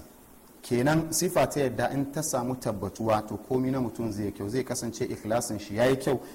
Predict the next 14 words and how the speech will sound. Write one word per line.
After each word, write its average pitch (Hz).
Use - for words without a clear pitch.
yana 120
yin 117
abu 98
dan 120
Allah, 131
zai 123
so 120
Allah 127
shi 120
kadai, 131
ya 110
ji 107
tsoron 117
Allah, 135